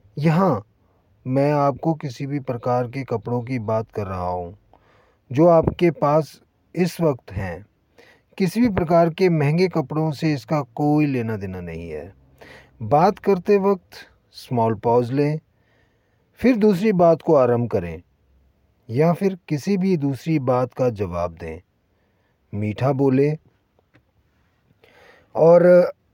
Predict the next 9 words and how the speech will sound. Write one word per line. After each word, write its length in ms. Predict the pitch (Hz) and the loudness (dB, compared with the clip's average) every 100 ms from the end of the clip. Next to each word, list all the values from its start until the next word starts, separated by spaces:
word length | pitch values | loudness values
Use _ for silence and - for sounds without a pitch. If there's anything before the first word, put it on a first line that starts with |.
| - | -2
अच्छा 320 | 139 - 202 | -2 2 4
बोलें 400 | 170 151 151 175 - _ _ _ _ _ _ _ _ _ _ _ | 4 2 2 0 -8 _ _ _ _ _ _ _ _ _ _ _
जिससे 720 | 127 180 - 214 208 208 - _ _ _ _ _ _ | -4 -4 0 4 6 6 2 _ _ _ _ _ _
कि 100 | - | -10
सामने 320 | 165 143 139 165 | -2 0 2 4
वाले 220 | 175 170 | 4 4
को 100 | 170 | 2
अच्छा 220 | 160 165 | 0 0
लगे। 380 | 165 156 160 | 2 2 0